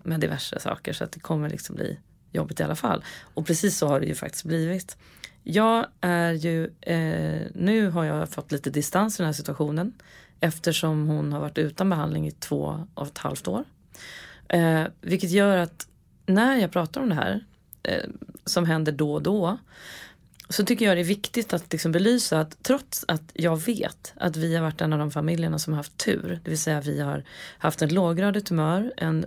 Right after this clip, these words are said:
tydlig diagnos, hon har haft ett ganska okej läge i hur den är placerad och vad ni valde att göra. Trots allt det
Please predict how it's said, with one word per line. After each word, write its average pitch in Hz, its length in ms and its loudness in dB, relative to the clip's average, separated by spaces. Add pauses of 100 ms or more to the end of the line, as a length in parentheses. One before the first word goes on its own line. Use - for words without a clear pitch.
tydlig 185 520 0
diagnos, 170 760 0 (180)
hon 185 120 2
har 170 40 6
haft 170 160 2
ett 156 80 -2
ganska 160 220 -2
okej 165 420 0
läge 156 560 2 (800)
i 151 320 6
hur 156 80 6
den 151 120 2
är 151 40 2
placerad 156 720 2
och 151 100 0
vad 151 120 2
ni 147 80 2
valde 147 300 0
att 139 60 -2
göra. 151 440 0 (1000)
Trots - 380 0
allt 160 260 -2
det - 160 -4